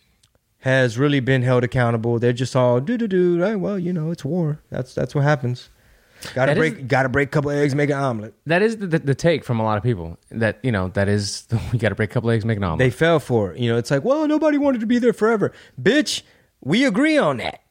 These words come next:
Speaker 2: Yeah.
Speaker 1: The fucking debate is the way in which it happened. Y'all, y'all so, y'all so, um, y'all have so much cognitive bias.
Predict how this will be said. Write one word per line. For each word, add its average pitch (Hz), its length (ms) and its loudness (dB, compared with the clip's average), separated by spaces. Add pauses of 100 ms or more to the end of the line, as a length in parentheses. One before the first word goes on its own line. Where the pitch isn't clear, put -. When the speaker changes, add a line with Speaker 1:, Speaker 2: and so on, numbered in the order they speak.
Speaker 2:
Yeah. 92 300 -2 (360)
Speaker 1:
The 151 280 -2
fucking 240 340 0
debate 170 440 0
is 139 480 0 (440)
the 147 280 0
way 175 420 2
in 143 160 2
which 139 240 0
it 113 80 0
happened. 131 640 -2 (340)
Y'all, 143 240 2
y'all 151 200 2
so, 180 540 2
y'all 151 200 2
so, 175 420 2
um, 135 540 2 (240)
y'all 143 100 0
have 175 160 2
so 190 160 0
much 165 200 -2
cognitive 156 540 0
bias. 110 720 -4